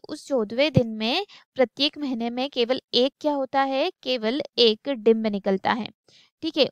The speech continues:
और यदि क्या होता है, और यदि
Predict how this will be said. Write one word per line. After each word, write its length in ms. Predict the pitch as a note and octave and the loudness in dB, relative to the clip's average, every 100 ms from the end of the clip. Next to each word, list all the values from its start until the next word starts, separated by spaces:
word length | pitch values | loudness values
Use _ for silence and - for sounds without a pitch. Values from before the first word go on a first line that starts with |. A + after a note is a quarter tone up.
| - | -2
और 140 | D4+ | -6
यदि 480 | A#3+ A3+ G#3+ G#3+ C4 - | -2 -2 -2 -4 -6 -6
क्या 120 | B3+ A#3+ | -6 -6
होता 340 | A3+ G#3 G#3+ | -6 -4 -2
है, 320 | A3 A3+ B3+ - - | -2 -2 -2 -6 -8
और 480 | B3+ G#3 A3 C#4 G#4 _ _ _ _ - | -6 -6 -6 -8 -10 _ _ _ _ -12
यदि 640 | A#3 A#3+ A3+ G3+ G#3 E4 | -4 -2 -2 -2 -4 -4